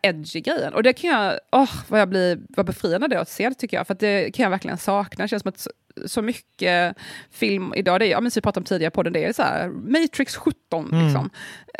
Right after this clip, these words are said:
Speaker 1: Eh, det finns inte så mycket utrymme för de här mellan, ändå du-,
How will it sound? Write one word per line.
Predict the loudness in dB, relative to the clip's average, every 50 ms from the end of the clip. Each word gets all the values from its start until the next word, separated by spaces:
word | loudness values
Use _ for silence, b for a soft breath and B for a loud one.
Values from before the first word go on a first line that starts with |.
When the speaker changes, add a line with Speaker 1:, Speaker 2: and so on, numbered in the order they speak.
| -12 -10
Speaker 1:
Eh, | -6 -6 -4 -4 -4 -6 -8 -10 -14 _ -14 -14 -12 -8 -6 -6
det | -2
finns | 2 2 2 2 0
inte | -2 -4
så | -2 -2
mycket | -2 0 0 0
utrymme | 0 0 0 -2 -2
för | 0 2
de | 2
här | 2 2
mellan, | 2 2 4 4 4 4 4 4 4 2 2 0 -2 -2
ändå | 0 0 0 0 -2 -2 -8 -12 -6 -2
du-, | 0 0